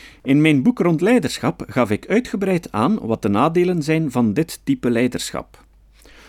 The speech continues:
Voetnoot. Ik gebruik hier bewust het woord type in plaats van stijl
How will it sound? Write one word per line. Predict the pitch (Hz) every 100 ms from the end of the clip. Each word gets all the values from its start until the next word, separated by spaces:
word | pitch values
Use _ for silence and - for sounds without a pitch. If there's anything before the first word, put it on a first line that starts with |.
| - _ -
Voetnoot. | 127 107 165 185 262 - - _ _ _ _ - _ -
Ik | 120
gebruik | - 101 117 123
hier | - 123 -
bewust | - 98 98 165 - -
het | 95 -
woord | 107 95 - -
type | - 185 226
in | - 110
plaats | - -
van | - -
stijl | - 107 156